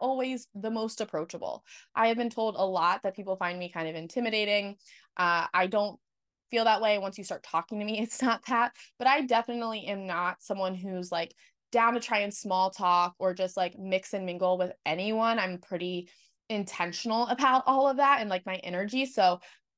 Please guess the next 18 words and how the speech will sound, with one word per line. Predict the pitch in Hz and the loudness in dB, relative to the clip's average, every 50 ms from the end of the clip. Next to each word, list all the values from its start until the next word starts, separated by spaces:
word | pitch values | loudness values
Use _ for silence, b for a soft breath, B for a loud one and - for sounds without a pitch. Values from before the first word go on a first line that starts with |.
| _ | _
she's | - - - 220 208 | -16 -12 -6 0 0
like, | 202 202 - | 0 2 2
"Yeah, | 190 151 170 | 0 0 -2
one, | 170 185 226 262 294 302 277 | -2 0 2 2 2 2 2
you're | 254 240 | 0 0
not | 233 233 247 | 0 0 -2
putting | - - 247 240 | 0 -2 -2 -2
out | 220 214 | -2 -4
the | - 202 | -4 -6
same | - 190 190 180 | -6 -6 -6 -4
energy | 180 180 180 175 165 165 160 165 180 | -4 -6 -6 -6 -6 -8 -8 -6 -2
that | 180 175 151 | -2 -2 -2
you're | 151 180 | -2 -4
gonna | 180 185 170 170 | -2 -2 -2 -2
get | 175 170 | -4 -6
hit | - 190 165 | -6 -4 -2
on | 165 160 165 | -2 -2 -4
anymore. | 170 175 175 175 170 170 170 175 | -6 -10 -12 -12 -12 -12 -12 -14